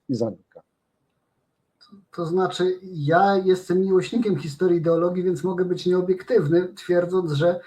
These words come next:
Speaker 2: nie da się pojąć istoty totalitaryzmu niemieckiego bez badań nad ide-, nad trzema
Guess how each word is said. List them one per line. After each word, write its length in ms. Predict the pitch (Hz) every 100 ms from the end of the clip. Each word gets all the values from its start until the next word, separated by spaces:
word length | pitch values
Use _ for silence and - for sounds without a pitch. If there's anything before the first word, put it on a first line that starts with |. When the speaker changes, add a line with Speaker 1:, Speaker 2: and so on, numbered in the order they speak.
| - 175
Speaker 2:
nie 180 | 196 233
da 120 | 208
się 160 | -
pojąć 440 | 165 196 196 190 -
istoty 400 | - 208 196 190
totalitaryzmu 760 | 185 - 180 175 170 185 170
niemieckiego 640 | 175 180 175 - 170 180 190
bez 340 | 170 185 156
badań 640 | 139 202 202 160 175 226 - _ _ _
nad 340 | 170 185 185 -
ide-, 340 | 165 208 196
nad 340 | 180 190 - -
trzema 520 | - 220 220 208